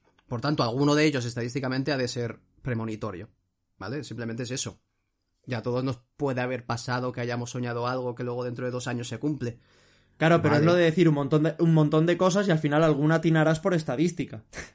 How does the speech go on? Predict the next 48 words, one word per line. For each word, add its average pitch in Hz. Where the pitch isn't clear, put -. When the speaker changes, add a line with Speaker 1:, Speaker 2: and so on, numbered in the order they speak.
Speaker 1:
Sí, 151
es 156
estadística. 156
Somos 147
mil 139
millo-, 156
mi-, 120
miles 143
de 151
millones 143
de 143
personas 139
soñando 127
todas 120
las 131
noches. 165
Pues -
algún 113
sueño 139
de 135
estos 151
tiene 127
que 123
coincidir 120
con 120
la 113
realidad. 107
Es 110
decir, 117
yo, 110
claro, 127
es 107
normal, 120
pero 110
no 123
es 123
que -
el 123
ce-, 123
que 117
el 110
cerebro 113
nos 113
esté 110
dando 117
señales 120
o 113
avisos. 110